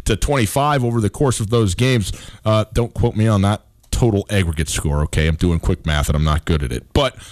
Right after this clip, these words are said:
that's the point, is that th-, this is a really good football team, so we'll, we'll look forward to talking, uh, you know, with Coach Nelson, uh, at the top of the hour. Also, tomorrow, the N B A Finals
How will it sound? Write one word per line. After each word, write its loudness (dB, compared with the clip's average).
that's -2
the -6
point, 0
is 0
that -2
th-, 2
this 0
is 2
a 2
really 4
good 0
football 0
team, 0
so 0
we'll, 4
we'll 2
look 2
forward 0
to -2
talking, 0
uh, 2
you 2
know, 2
with 0
Coach 0
Nelson, 0
uh, 2
at 0
the 0
top 0
of -2
the 2
hour. 2
Also, 2
tomorrow, 0
the -4
N 0
B 2
A 4
Finals -6